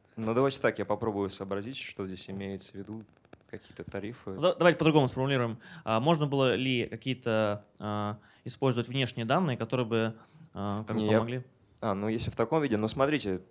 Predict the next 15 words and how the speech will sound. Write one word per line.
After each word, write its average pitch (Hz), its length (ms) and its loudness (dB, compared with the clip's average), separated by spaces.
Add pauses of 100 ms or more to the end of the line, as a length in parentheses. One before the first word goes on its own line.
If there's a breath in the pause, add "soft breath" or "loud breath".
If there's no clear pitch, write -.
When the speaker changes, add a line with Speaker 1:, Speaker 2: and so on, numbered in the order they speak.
(120)
Speaker 1:
как 101 140 -12
бы 104 140 -6
я 113 120 2
думал, 117 640 -2
а, 90 560 -6 (260)
в 98 100 -4
основном 156 300 2
я 120 120 6
ориентировался 117 420 0
в 104 60 -6
своём, 113 280 2
в - 40 -14
своём 110 220 -2
решении 107 320 -4
на 101 340 -4